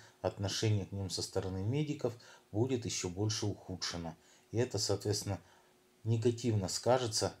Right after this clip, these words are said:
на общей культуре безопасности человеческого фактора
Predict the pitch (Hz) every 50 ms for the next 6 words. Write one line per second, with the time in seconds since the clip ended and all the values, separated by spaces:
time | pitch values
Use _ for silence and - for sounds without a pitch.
0 | _ _ - 98 101 98 101 110 110 110 110 - 101 92 85 - _ _ _ -
1 | _ _ _ _ _ _ - 113 107 104 - - 113 110 104 98 90 95 92 -
2 | - 95 - - 104 98 - - 92 - - - 82 - - - 92 92 87 82
3 | - - - - 92 82 - - - 135 143 139 - - - 117 110